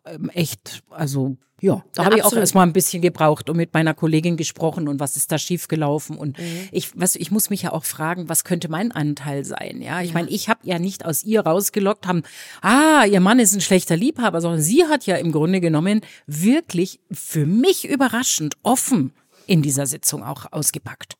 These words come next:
Speaker 2: Wäre es vielleicht gut ge-, also weil du sagst, wo ist der Kritikpunkt jetzt an dir, wäre es vielleicht gut gewesen,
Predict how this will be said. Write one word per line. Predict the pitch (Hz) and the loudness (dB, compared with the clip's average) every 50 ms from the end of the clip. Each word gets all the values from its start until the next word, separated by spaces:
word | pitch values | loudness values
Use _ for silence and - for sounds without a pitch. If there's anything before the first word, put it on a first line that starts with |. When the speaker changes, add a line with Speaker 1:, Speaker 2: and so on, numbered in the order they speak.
| _ - | _ 0
Speaker 2:
Wäre | 185 185 202 208 | 4 4 6 6
es | 214 - | 6 4
vielleicht | - 214 196 185 - | 4 2 2 2 2
gut | - 220 - - | 0 -2 -2 -2
ge-, | - - - | -2 -2 0
also | - 175 175 175 165 | 0 2 2 2 2
weil | 170 170 175 | 2 2 4
du | 190 180 | 4 4
sagst, | 170 185 185 - - - - | 4 2 2 2 -2 -4 -2
wo | 160 180 | 0 0
ist | 175 - - - | 0 0 0 -2
der | 175 175 165 160 160 170 170 - - _ _ _ _ | 0 0 0 0 0 -2 -4 -6 -12 _ _ _ _
Kritikpunkt | - - 180 165 - - 175 - - - 180 175 160 - | -6 -4 -4 -2 -2 -4 -8 -8 -6 -4 -2 -2 -2 -4
jetzt | 170 156 - - | -6 -6 -6 -6
an | - 147 143 | -6 -6 -6
dir, | 143 151 151 175 208 269 - - - - - - - 170 - | -6 -4 -4 -2 -2 -4 -6 -10 -20 -20 -20 -20 -20 -6 0
wäre | - 180 | 2 2
es | 185 - | 2 2
vielleicht | - - 196 170 - - | 2 0 0 0 0 -2
gut | - 190 190 - | -4 -6 -4 -2
gewesen, | - 214 202 185 208 208 214 208 202 214 220 208 | -2 -2 0 0 2 2 2 2 0 0 -2 -4